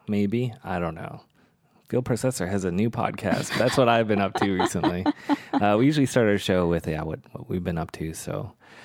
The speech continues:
Speaker 1: um, it's been a couple weeks again,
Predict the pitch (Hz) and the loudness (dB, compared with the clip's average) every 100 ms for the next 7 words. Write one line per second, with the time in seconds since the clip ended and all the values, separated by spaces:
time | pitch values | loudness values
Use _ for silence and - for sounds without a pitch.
0 | - - - 85 85 82 80 80 - _ | -20 -16 -6 -2 0 0 -2 -6 -12 _
1 | - - - - 127 127 131 107 98 90 | -18 -10 -6 -2 -2 0 2 4 2 0
2 | 87 85 82 101 107 | -4 -2 -2 -2 -6